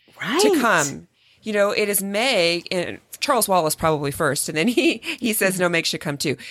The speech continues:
Speaker 2: But
Speaker 1: Yeah.
Speaker 2: it, that's who they go to, is the
Speaker 1: Yes.
Speaker 2: children. And I think that there's even something kind of profound about that, that maybe
Speaker 1: Yes.
Speaker 2: there's some light, some purity there, and that we, we, we need to all be willing to risk in that fight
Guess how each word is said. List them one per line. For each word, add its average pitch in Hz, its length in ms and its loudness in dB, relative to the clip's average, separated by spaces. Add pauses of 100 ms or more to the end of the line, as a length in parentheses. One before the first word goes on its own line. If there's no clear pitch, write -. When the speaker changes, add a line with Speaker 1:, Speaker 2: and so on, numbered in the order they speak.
(100)
Speaker 2:
But 175 240 2
Speaker 1:
Yeah. 151 240 -12 (140)
Speaker 2:
it, - 320 -2
that's 196 240 0
who 233 120 -2
they 190 120 0
go 180 140 0
to, 156 340 -8 (480)
is 165 140 -4
the 165 80 -8
Speaker 1:
Yes. 165 100 -4
Speaker 2:
children. 151 460 -6
And 175 180 -6
I - 180 -4
think 185 200 -8
that - 80 -16
there's 170 200 -6
even 185 200 -8
something 190 320 -8
kind 190 160 -10
of 180 60 -10
profound 202 340 -8
about 214 200 -6
that, - 340 -8 (400)
that 185 180 2
maybe 180 200 4
Speaker 1:
Yes. 190 100 2
Speaker 2:
there's 175 180 4
some 190 240 0
light, 160 560 0
some 180 180 0
purity 170 400 2
there, 151 320 2
and 160 240 0
that - 140 -2
we, 151 340 -2 (600)
we, 180 320 2
we 202 140 2
need 202 200 2
to 214 160 2
all 165 200 4
be 180 140 0
willing 143 580 -4
to 156 180 -2
risk - 480 0 (880)
in 170 180 2
that 151 220 0
fight - 500 -2